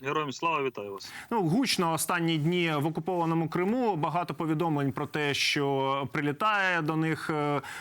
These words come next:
Speaker 2: російське Міністерство оборони заявляло про те, що атакували окупований півос-, півострів ракетами «Атакамс».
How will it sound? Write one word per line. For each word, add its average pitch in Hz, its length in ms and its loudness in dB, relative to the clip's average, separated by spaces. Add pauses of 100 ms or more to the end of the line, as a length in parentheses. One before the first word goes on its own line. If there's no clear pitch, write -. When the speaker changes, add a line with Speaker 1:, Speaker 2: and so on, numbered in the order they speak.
Speaker 2:
російське 196 680 0
Міністерство 185 680 0
оборони 160 540 2
заявляло 147 540 2
про 139 140 -4
те, 156 160 -2
що 139 300 2
атакували 139 840 0 (160)
окупований 160 580 0
півос-, 160 460 0
півострів 156 640 0
ракетами 147 500 -2
«Атакамс». 165 540 -2